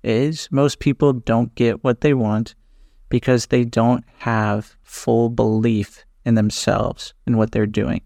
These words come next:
So a common example of this is many people are into things like affirmations. However, you could say an affirmation all day long and listen to a recording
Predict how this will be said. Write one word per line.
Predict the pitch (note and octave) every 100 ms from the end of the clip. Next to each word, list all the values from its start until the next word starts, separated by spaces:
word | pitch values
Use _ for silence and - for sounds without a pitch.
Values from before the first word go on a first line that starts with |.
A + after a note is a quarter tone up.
| - _ - - - - _ _ - -
So | -
a | A#2
common | - D3 D3+ D#3
example | C#3+ - A2+ A2+ A#2+ A2+
of | A#2
this | A2 G2+ A2+ -
is | - A#2+ A#2+
many | A#2+ C3
people | C3 - A#2+ B2 A#2+
are | A2+
into | - A#2 A2+ B2
things | - A2+ A2+ A#2 -
like | G#2+ G#2+ - - - - -
affirmations. | G#2+ G#2+ - G#2+ - A2+ - - - - - _ _ - _ _ -
However, | C#3 C3+
you | C3 B2
could | C3+ F3
say | - - B2+ C3
an | A2+ -
affirmation | G#2+ - C#3 A#2 G#2+ G#2 - G#2+ G#2 A2+ _ _ - _ _ _
all | B2+ B2+
day | C3 C3
long | B2 A#2 A2 A2+ A2 _ _ _
and | - A2+
listen | A#2+ - C3+
to | - A2
a | - - - _ -
recording | A#2+ A2+ - - B2+ G#2+ G2